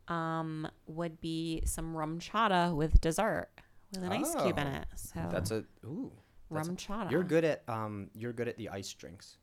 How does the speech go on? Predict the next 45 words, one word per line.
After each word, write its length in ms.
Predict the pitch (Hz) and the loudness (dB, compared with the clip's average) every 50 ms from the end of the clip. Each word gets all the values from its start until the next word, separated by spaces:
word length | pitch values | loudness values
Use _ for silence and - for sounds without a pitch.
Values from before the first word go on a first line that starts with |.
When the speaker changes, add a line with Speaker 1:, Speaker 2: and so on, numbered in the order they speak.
| _ _ _ - - | _ _ _ -20 -16
Speaker 1:
Yeah. 160 | - - - - - _ _ - | -16 -16 -16 -18 -20 _ _ -6
Speaker 2:
You 100 | 104 101 | -4 -4
always, 280 | 101 95 98 95 92 - | -2 -2 -4 -6 -6 -6
whether 200 | 110 101 104 101 | -4 -2 -2 -4
it's, 280 | 90 95 - - - - | -4 -6 -10 -14 -10 -6
like, 220 | 107 95 87 - - - | -6 -6 -6 -8 -12 -8
drinking, 380 | - 110 107 101 - 101 101 98 | -6 -6 -4 -4 -6 -6 -6 -4
drinking, 380 | 98 101 98 98 - 98 95 90 | -4 -4 -6 -4 -6 -8 -8 -6
or 180 | - 95 92 | -8 -8 -8
just, 320 | 87 92 92 - - - - - - - - - - - - | -8 -8 -10 -10 -10 -12 -12 -14 -16 -18 -20 -20 -18 -14 -12
'cause 200 | - 101 95 - | -10 -8 -6 -6
Kim 200 | - - 110 104 | -6 -4 -4 -4
Maley 240 | 98 95 95 95 92 | -4 -6 -6 -8 -6
got 200 | 92 92 90 - | -6 -8 -8 -8
me 300 | - 95 90 90 90 - - 101 | -8 -8 -8 -8 -10 -10 -10 -10
hooked 220 | 98 - - - | -10 -10 -8 -8
on 240 | 90 85 85 85 80 - | -8 -8 -8 -10 -12 -12
iced 220 | 87 82 - - | -12 -12 -12 -12
coffee 320 | - - 82 82 - 80 85 | -10 -12 -12 -12 -12 -14 -14
last 200 | 82 85 - - | -12 -12 -12 -12
summer. 300 | 82 80 85 82 80 82 85 | -12 -12 -12 -14 -16 -18 -18
It's 160 | 85 - - | -18 -16 -16
really 280 | 87 90 87 85 - - | -16 -14 -14 -12 -12 -12
good. 200 | 95 92 92 - - - - - - - - - - - | -12 -12 -14 -16 -18 -20 -20 -20 -20 -20 -20 -18 -10 0
Um, 320 | - 117 113 113 107 101 98 | 2 4 4 4 2 0 -2
Speaker 1:
So 180 | 92 90 - 220 | 0 4 4 4
sticking 340 | 214 - 240 - 294 330 339 | 6 4 4 4 4 4 6
with 180 | 247 226 185 | 4 4 6
the 140 | - 220 202 | 6 6 6
food 380 | 202 - - 214 202 202 196 190 | 6 4 2 2 4 4 4 4
and 260 | - 180 180 180 180 | 2 2 2 2 2
drink 240 | 180 180 175 - - | 0 0 -2 -2 0
area, 380 | - 151 156 156 151 151 156 - - - - - - - | 0 2 4 6 6 4 4 2 -2 -10 -18 -18 -16 -2
you 120 | - 170 190 | 0 4 6
guys 300 | 202 185 180 190 185 175 | 8 8 8 6 4 4
both 400 | - 196 180 190 202 - - - | 6 8 8 8 6 2 -2 -4
do 100 | - 190 | -2 0
your 240 | 190 190 180 175 175 | 2 4 4 4 4
fair 220 | 175 - 180 170 175 | 4 4 2 2 2
share 160 | - - 180 | 2 0 0
of 100 | 180 175 - | -2 -2 -4
cooking, 520 | - 165 - - 151 151 160 180 220 220 - | -6 -8 -6 -6 -6 -6 -4 -6 -6 -8 -8
so 180 | - 175 165 | -6 -4 -2
I've 120 | 156 156 - | -2 -4 -2
heard. 460 | 175 175 156 135 135 151 196 247 | -2 -2 0 0 0 0 -2 -4